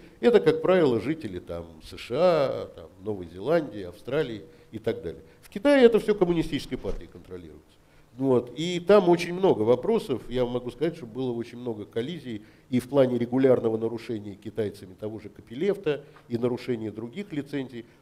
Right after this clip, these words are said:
Хотя определённый фидбэк кода из Китая, он есть, действительно он существует, и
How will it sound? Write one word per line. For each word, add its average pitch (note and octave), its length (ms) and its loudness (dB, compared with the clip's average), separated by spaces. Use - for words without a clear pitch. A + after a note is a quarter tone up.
Хотя D3+ 260 6
определённый F3 560 4
фидбэк C3 480 0
кода G3+ 240 4
из A2 160 -2
Китая, G#2+ 420 -2
он F#2+ 220 -6
есть, E3 240 -6
действительно G2 540 -16
он F2 120 -20
существует, A#2+ 680 -12
и G2 180 -14